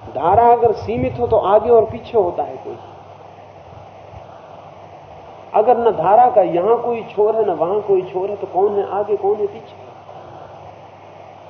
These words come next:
आज तू अज्ञानी है, कल तू ज्ञानी हो जाएगा, होना ही पड़ेगा। कोई अज्ञानी कभी भी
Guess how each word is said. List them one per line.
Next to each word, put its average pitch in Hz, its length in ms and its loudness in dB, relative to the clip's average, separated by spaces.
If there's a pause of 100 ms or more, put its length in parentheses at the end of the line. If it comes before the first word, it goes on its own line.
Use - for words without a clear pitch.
(800)
आज 277 260 -8 (800)
तू 202 120 -2
अज्ञानी 160 460 -4
है, 247 160 -4
कल 147 180 -10
तू 127 160 -14
ज्ञानी 131 340 -10
हो 143 120 -10
जाएगा, - 420 -16 (1400)
होना 156 160 0
ही 185 60 2
पड़ेगा। 196 580 -6 (1600)
कोई 160 180 -2
अज्ञानी 156 460 -4
कभी 147 320 -10
भी 180 140 -12